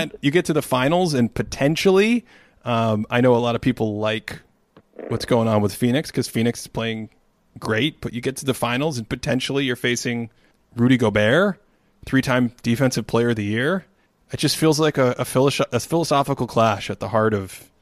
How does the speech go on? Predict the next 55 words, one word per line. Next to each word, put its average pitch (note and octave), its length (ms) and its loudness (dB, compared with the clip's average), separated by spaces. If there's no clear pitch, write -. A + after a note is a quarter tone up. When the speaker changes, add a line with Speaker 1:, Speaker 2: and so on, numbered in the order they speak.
Speaker 1:
Yeah. A#3 520 4
Speaker 2:
All A2 80 2
right, G2+ 100 2
you'll G#2+ 140 -2
have, A#2 240 0
you'll A#2 120 2
have A#2 120 2
to G#2+ 100 -6
come G2 140 -4
back F#2+ 200 -2
and G2 100 -8
sort G2+ 200 -8
this - 140 -16
out A2 140 -10
with G#2+ 120 -12
me. A2 180 -12
Speaker 1:
Yes, G#3+ 400 4
absolutely. F3+ 840 -2
We'll, F#3+ 280 -2
we G3 140 2
will G3 140 4
do E3+ 180 4
it C3+ 220 4
as B2+ 60 4
Speaker 2:
You're A#2+ 80 4
Speaker 1:
soon G#3+ 100 6
as G#3+ 100 4
we A3+ 100 4
have G#3 100 2
some, G#3+ 300 0
some G#3 340 2
of, G3 120 -6
some A3+ 140 2
of A#3 80 2
the - 120 2
answers G3 380 0
to - 80 -8
these F#3+ 140 -2
questions. C3+ 600 -2
Speaker 2:
This C3+ 200 2
Speaker 1:
We'll C3 80 2
come, - 80 0
Speaker 2:
is, - 180 -10
Speaker 1:
we'll - 100 -20
come - 80 -20
and F#3 80 0
Speaker 2:
it's D#3 120 2
Speaker 1:
do B2+ 40 6
it - 40 2
Speaker 2:
so, F#3+ 320 4
Speaker 1:
again. F#3+ 200 0
Speaker 2:
it's C#3+ 140 0
so E3+ 220 2
discombobulating. A2 880 0
You've, G2+ 400 -2